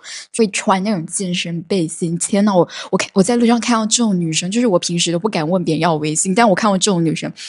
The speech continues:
我一定会忍不住冲上去，就是，就是赶紧就跟她聊上，就讲一点有的没的，就为了跟她搭话，我就有干过这样的事情。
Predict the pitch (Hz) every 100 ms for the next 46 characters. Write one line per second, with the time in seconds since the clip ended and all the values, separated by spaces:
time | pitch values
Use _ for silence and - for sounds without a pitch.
0 | - - - 190 233 202 165 165 208 190
1 | 190 175 214 190 - 202 202 _ _ -
2 | 220 208 214 175 - 175 175 180 170 185
3 | 180 180 185 170 147 165 - 180 202 -
4 | _ _ _ - 156 180 170 151 156 160
5 | 143 151 170 185 - - 202 175 170 170
6 | - 156 147 196 160 165 175 196 175 175
7 | 185 160 - 170 156 - -